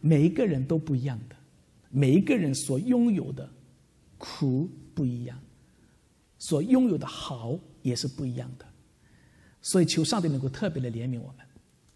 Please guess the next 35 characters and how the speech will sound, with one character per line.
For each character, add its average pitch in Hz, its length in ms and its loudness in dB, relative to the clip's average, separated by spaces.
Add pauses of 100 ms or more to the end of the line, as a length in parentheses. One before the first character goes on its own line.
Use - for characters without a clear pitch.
我 151 80 -4
很 202 180 -2
喜 165 240 2
欢 147 160 -2
就 147 80 -4
是 151 140 -6
那 151 120 -2
个 135 120 -4
立 175 220 4
刻 139 200 -4
没 143 120 0
有 170 80 2
手 127 300 -4
没 143 140 2
有 185 100 6
脚 139 240 -2
的 135 120 -2
那 143 100 -2
个 139 100 -2
立 180 140 4
刻 135 160 -4
他 143 100 -8
说 135 180 -6
的 127 80 -8
一 123 40 -8
句 131 100 -12
话， 135 220 -14 (280)
他 180 120 -4
说 175 200 0
：“苦 147 300 2
难 160 400 4 (280)
是 - 200 -4
不 135 160 0
能 151 100 2
够 127 80 -6